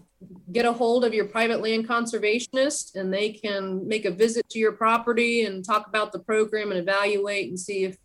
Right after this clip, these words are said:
if you're eligible to, to enroll. Um, but, a-, and I guess just a, an end,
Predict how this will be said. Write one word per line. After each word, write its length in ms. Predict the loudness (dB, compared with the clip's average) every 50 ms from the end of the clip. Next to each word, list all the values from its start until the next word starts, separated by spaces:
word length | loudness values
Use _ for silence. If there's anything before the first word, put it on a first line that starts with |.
| _ -8
if 240 | -6 -6 -6 -6
you're 240 | -4 -2 -2 0 0
eligible 720 | 0 0 -2 -2 -2 -4 -2 0 2 2 0 0 -4 _ _ _ _ _ -6
to, 180 | -2 -2 -2 -2
to 200 | -2 -2 -2 0
enroll. 580 | 0 0 -2 -4 -4 -4 -4 -6 -6 -8 -12 _ _ _ _ _ -10 -6
Um, 400 | -6 -4 -4 -4 -6 -8 -10 -8
but, 360 | -2 0 2 2 2 0 -2 -16 _ _ _ _ _ _ _ _ _ _ -2
a-, 180 | 0 0 0 2 4
and 120 | 6 6
I 60 | 8
guess 240 | 10 10 8 8 8
just 180 | 4 2 6 6
a, 140 | 6 6 6 2
an 200 | 2 2 0 0
end, 420 | 0 2 4 4 4 4 4 2